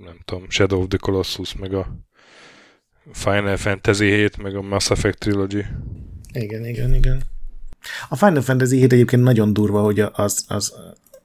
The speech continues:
Speaker 2: az tényleg
Speaker 1: Ja, arról
Speaker 2: nulláról
Speaker 1: fogunk
Speaker 2: kezdték.
Speaker 1: beszélni még. <laughs> Igen. Na, hát igen, akkor ez, ez a, ez a végszó, hogy kedves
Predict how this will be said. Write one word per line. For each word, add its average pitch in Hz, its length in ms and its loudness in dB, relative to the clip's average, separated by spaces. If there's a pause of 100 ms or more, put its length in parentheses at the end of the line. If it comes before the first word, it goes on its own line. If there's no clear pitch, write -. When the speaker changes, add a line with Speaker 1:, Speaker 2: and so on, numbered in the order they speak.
(480)
Speaker 2:
az 131 200 -4
tényleg 120 280 4
Speaker 1:
Ja, 110 60 6
arról 107 140 4
Speaker 2:
nulláról 104 220 2
Speaker 1:
fogunk 95 200 0
Speaker 2:
kezdték. 98 400 2
Speaker 1:
beszélni 92 200 -4
még. 95 220 0 (760)
<laughs> 156 200 -2
Igen. 131 200 -8 (880)
Na, 143 160 -2
hát 143 200 -2
igen, 92 200 -6
akkor 98 220 0
ez, 90 120 0
ez 90 180 -4
a, 82 160 0 (280)
ez 90 120 -2
a 85 60 2
végszó, 82 360 2
hogy 90 300 -2
kedves - 560 -4